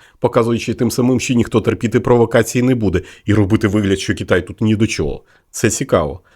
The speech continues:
Але то окрема велика тема, яку ми докладно розберемо у наступному відео,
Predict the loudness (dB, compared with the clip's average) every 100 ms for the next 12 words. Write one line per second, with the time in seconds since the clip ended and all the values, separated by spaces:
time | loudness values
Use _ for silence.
0 | _ -2 2 2 4 2 4 2 2 0
1 | 0 2 2 4 2 0 0 0 0 0
2 | 2 2 2 2 2 2 0 0 0 -4
3 | -4 -6 -6 -6 -8 -10